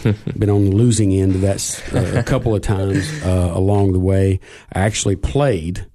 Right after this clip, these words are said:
Speaker 2: um, when Jimmy, uh, coached down at White County High School, and he was the head coach and, uh, kind of a newer head coach at, at that time. And he, he always tells me stories.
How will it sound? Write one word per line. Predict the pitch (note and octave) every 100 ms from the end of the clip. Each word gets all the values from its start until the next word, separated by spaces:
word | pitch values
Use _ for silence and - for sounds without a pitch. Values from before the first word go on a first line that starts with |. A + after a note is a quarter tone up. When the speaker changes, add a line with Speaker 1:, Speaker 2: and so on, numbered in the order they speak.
| - -
Speaker 2:
um, | F#2+ F#2+ F#2
when | G2 G2
Jimmy, | F2 G2+ G2 F#2 F#2
uh, | - F2
coached | - C#3 A#2 - - - F#2+
down | F#2+ F#2
at | F#2+
White | G2 F#2+ -
County | G2+ F2+
High | F#2 F#2
School, | - G#2 F#2+ F#2
and | E2+
he | G2
was | F2
the | F2+
head | F#2 F#2
coach | - F2+ -
and, | F2 E2+ - - - _ -
uh, | G2+ F#2+
kind | - C#3
of | G2+
a |
newer | G2+ G#2 F#2+
head | G2 F#2+
coach | G#2+ G2 -
at, | E2+ F2+
at | F#2
that | F#2 F2+
time. | F2+ E2+ E2+
And |
he, | E2+ -
he | F#2+ F#2+
always | F2+ F#2 -
tells | G2+ F#2
me | F2+
stories. | - F#2+ F#2+ F2+